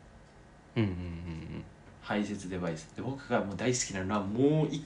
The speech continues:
Speaker 2: 個の会社。
Speaker 1: はいはい。
Speaker 2: もう大好きでございます。で、こっちがトリプルダブリュー。
Speaker 1: トリプルダブリュー？
Speaker 2: トリプルダブリュー。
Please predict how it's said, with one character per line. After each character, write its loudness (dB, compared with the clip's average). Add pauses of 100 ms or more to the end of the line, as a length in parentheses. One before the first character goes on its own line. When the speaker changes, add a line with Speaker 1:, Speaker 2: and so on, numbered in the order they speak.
Speaker 2:
個 2
の 6
会 4
社。 2 (360)
Speaker 1:
は 0
い 0
は -2 (200)
い。 0
Speaker 2:
も 4
う -2 (220)
大 2
好 -2
き -6
で 0
ご 0
ざ 4
い 4
ま 0
す。 -12 (1080)
で、 2
こ 2
っ 2
ち 2
が 8 (480)
ト 0
リ 10
プ 4
ル 10
ダ 8
ブ 0
リ 2
ュ -2
ー。 -8 (560)
Speaker 1:
ト -2
リ 4
プ -4
ル 0
ダ 2
ブ -2
リ -6
ュ -4
ー？ -4 (220)
Speaker 2:
ト -8
リ 2
プ -2
ル 2
ダ 4
ブ -4
リ -4
ュ -6
ー。 -8